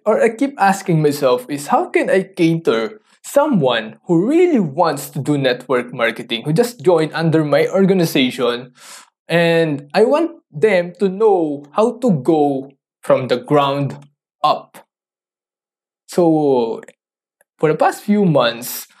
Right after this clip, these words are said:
uh, I just been finding out, testing new things. I always testing, testing, and testing. Okay, if I post is this something, does this even work? If I do this, will it work?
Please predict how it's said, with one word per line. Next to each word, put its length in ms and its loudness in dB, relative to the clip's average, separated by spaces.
uh, 240 0
I 60 2
just 280 2
been 160 2
finding 540 0
out, 360 0
testing 640 2
new 200 2
things. 580 -4
I 80 -8
always 380 0
testing, 640 -2
testing, 480 -2
and 120 -6
testing. 420 -6
Okay, 280 0
if 120 -6
I 80 2
post 400 -2
is 240 -6
this 180 0
something, 680 -2
does 160 -8
this 200 0
even 360 2
work? 380 -2
If 140 -4
I 80 4
do 220 0
this, 560 -2
will 160 2
it 200 0
work? 440 -2